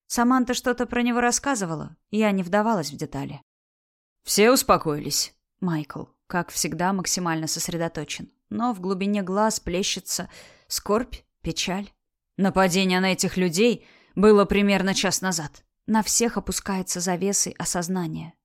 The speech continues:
Всего шестьдесят минут назад эти люди были живы, это раз. Второе, не мертвые где-то рядом. Холодок пробегает по позвоночнику. И там остается, заставляя меня неестественно ровно выпрямить спину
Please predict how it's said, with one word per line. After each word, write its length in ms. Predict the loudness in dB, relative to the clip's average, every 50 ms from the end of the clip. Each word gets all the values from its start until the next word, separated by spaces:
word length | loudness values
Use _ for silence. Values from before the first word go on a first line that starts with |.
| _ _
Всего 340 | -6 -2 -2 0 0 0 -2
шестьдесят 600 | 0 -2 -4 -4 -4 -6 -4 0 0 -2 0 -2
минут 280 | -4 -4 -4 -4 -2 -2
назад 340 | -2 0 0 -2 -2 -2
эти 200 | -4 -4 -2 0
люди 240 | 0 0 0 0 0
были 240 | 0 0 0 0 0
живы, 440 | 0 0 0 0 0 -2 -4 -8 -10 _ _
это 280 | -2 -2 -2 -2 -4 -6
раз. 360 | -6 -6 -6 -6 -6 -6 -8 -12 -20 -20 -20 -20 _ _ _
Второе, 640 | _ -8 0 0 2 2 4 2 2 2 2 -2 -4 -4
не 180 | -2 0 2 2
мертвые 400 | 2 0 -2 -4 -4 -6 -8 -6
где-то 320 | -4 -6 -6 -4 -4 -6
рядом. 420 | -6 -4 -6 -6 -8 -10 -14 -14 _ _ _ _ _
Холодок 640 | _ -4 0 2 2 2 0 0 -2 -2 -2 -4 -6
пробегает 540 | -8 -8 -6 -6 -6 -6 -6 -8 -8 -8 -10
по 80 | -14
позвоночнику. 840 | -10 -10 -10 -6 -6 -6 -6 -8 -8 -10 -12 -12 -12 -16 -16 -20 -20 _ _ -20 -20 -20 -20 -20 _ _ _ _ -4
И 80 | -4 -2
там 260 | 2 4 4 4 4
остается, 640 | 2 -2 0 0 0 0 2 0 0 -2 -2 -4 -4 -4
заставляя 560 | -4 -6 -4 -2 -2 -2 0 0 -2 -2 -2
меня 320 | -4 -4 -4 -4 -4 -4
неестественно 760 | -2 -4 -4 -4 -4 -4 -4 -6 -6 -6 -8 -6 -4 -2 -2
ровно 320 | 0 0 -2 -2 -2 -4 -4
выпрямить 440 | -4 -6 -6 -6 -8 -6 -6 -4 -4
спину 440 | -4 -4 -2 -4 -2 -2 -4 -6